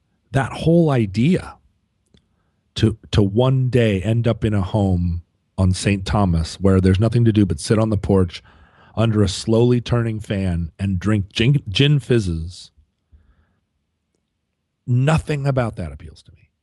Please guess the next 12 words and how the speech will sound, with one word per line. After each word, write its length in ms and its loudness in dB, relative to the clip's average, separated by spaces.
And, 220 -2
and, 200 -2
and 180 -2
watching 420 0
that 180 -4
whole 320 -2
island 420 -4
just 180 -10
sort 180 -4
of, 120 -6
like, 220 -6
throb, 800 -4